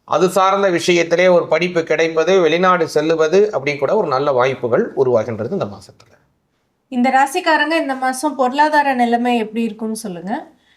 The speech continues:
Speaker 2: கடன் எதுவும் வாங்கியிருந்தாங்கன்னா, சீக்கிரம் அடைச்சிருவாங்களா? வேலை வாய்ப்புக்கு முயற்சி பண்ணிட்டு இருக்கிறவங்களுக்கு எப்படிப்பட்ட வேலை அமையுங்கிறதையும் கொஞ்சம் விளக்கமா சொல்லுங்க.
Speaker 1: இந்த மாசம் வந்து பார்த்தோம் அப்படின்னா, ஆறாம் அதிபதியாக இருக்கக்கூடிய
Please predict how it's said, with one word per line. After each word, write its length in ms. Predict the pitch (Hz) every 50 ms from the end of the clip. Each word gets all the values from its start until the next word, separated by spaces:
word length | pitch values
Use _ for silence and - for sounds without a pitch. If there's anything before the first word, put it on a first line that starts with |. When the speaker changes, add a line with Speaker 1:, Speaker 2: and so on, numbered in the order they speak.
| _ _ -
Speaker 2:
கடன் 380 | - 233 226 247 285 311 330
எதுவும் 340 | 311 285 262 262 285 285 269
வாங்கியிருந்தாங்கன்னா, 760 | 240 233 233 247 247 247 233 233 226 220 208 208 214 254 294
சீக்கிரம் 380 | 311 311 233 214 214 - 220 214
அடைச்சிருவாங்களா? 840 | 185 180 196 196 - 226 208 190 185 170 170 165 170 180 247 320 320
வேலை 380 | 233 226 240 277 320 330 330 311
வாய்ப்புக்கு 400 | 302 262 247 240 247 247 240 285
முயற்சி 380 | 277 247 233 226 233 233 - 269
பண்ணிட்டு 400 | 247 240 220 214 214 208 202 202
இருக்கிறவங்களுக்கு 640 | 190 - 196 196 190 185 185 185 180 180 180 - 302 359 415 427 427 -
எப்படிப்பட்ட 540 | - 214 208 185 247 240 240 226 214 220 202
வேலை 360 | 185 185 185 190 196 196 185
அமையுங்கிறதையும் 680 | 175 170 170 165 175 180 185 180 170 165 156 196 233 311
கொஞ்சம் 220 | 311 240 196 180
விளக்கமா 420 | 170 165 170 170 - 185 180 175
சொல்லுங்க. 420 | 180 - - 165 - 160 160 160 _ _ _ _ _ _ _ _ _ _ _ _ _ -
Speaker 1:
இந்த 220 | - 190 196 214
மாசம் 400 | 196 180 180 196 240 233 - 240
வந்து 240 | 208 196 196 202 196
பார்த்தோம் 480 | 196 185 180 180 180 190 180 175 165 151
அப்படின்னா, 380 | 156 151 147 156 170 160 120 92 82 - - - _ _ _ _
ஆறாம் 440 | - 131 156 185 220 240 240 240 220
அதிபதியாக 540 | 208 202 185 190 180 180 175 175 170 160 180
இருக்கக்கூடிய 920 | 170 165 165 165 165 160 160 160 156 160 160 151 135 131 143 151 160 165